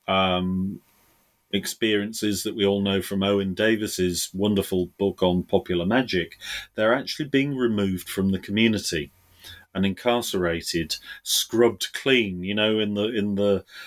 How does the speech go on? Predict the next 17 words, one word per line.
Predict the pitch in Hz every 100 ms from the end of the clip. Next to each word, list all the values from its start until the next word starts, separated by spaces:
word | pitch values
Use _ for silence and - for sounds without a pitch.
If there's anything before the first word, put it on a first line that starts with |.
| - -
records | 113 - 107 95 107
around | 104 101 104
Marianne | 104 101 98 95
Vauden, | 92 117 123 117 95
there | 87 98 98
is | 90
an | 95
obsession | 90 - - 117 - - 92
about | 90 98 92 92
her | 101
being | 92 101 98 92 92
clean | - - 120 113 104 95 87 80 - - - - - -
in | 101 98
the, | 90 95 95 104
in | 98
the | 95
poorhouse. | - 131 131 98 87 82 -